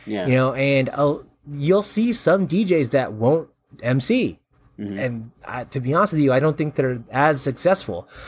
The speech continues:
Speaker 2: But I've also seen, you know, um, with wedding D Js, uh,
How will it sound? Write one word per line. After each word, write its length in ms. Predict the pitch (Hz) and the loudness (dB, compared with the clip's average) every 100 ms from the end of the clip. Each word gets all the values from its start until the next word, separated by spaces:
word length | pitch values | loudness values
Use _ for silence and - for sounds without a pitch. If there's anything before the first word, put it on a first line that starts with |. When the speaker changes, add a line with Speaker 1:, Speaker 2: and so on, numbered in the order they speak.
| - | -6
Speaker 2:
But 160 | - 135 | 2 4
I've 220 | 151 143 | 4 4
also 260 | 170 180 175 | 4 4 2
seen, 600 | - 175 165 165 147 139 - | 2 0 2 2 -2 -6 0
you 120 | 135 | 2
know, 260 | 120 117 - - - - | 2 0 -4 -16 -20 -8
um, 540 | 123 123 123 113 98 90 _ _ _ _ _ _ _ | 0 2 2 0 -4 -10 _ _ _ _ _ _ _
with 180 | 131 120 | -4 2
wedding 300 | 131 160 165 | 2 2 2
D 120 | 131 | 0
Js, 360 | 123 120 123 - - - - | 2 2 2 -2 -16 -20 -6
uh, 440 | 123 123 123 120 | -2 2 0 -2